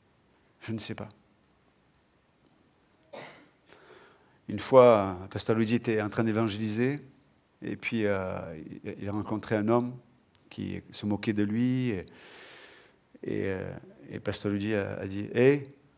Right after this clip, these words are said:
vous savez qu'il parle comme ça. Et avant d'être chrétien, j'étais pas chrétien. Ça veut dire, ah, tu continues, <laughs> tu vas voir de, de quel bois je me chauffe. Et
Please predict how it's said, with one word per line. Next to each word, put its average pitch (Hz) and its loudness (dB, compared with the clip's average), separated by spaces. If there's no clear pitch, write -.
vous 101 -14
savez 107 -4
qu'il 101 -4
parle 98 0
comme 98 -6
ça. - -14
Et 110 0
avant 117 6
d'être 135 6
chrétien, 135 2
j'étais 127 0
pas 123 2
chrétien. 110 -6
Ça - -2
veut 113 4
dire, 120 8
ah, 92 -6
tu - 0
continues, 135 8
<laughs> - 0
tu - 2
vas 127 12
voir 135 12
de, 120 6
de 117 4
quel 127 8
bois 127 8
je 113 2
me 110 0
chauffe. - -6
Et 117 4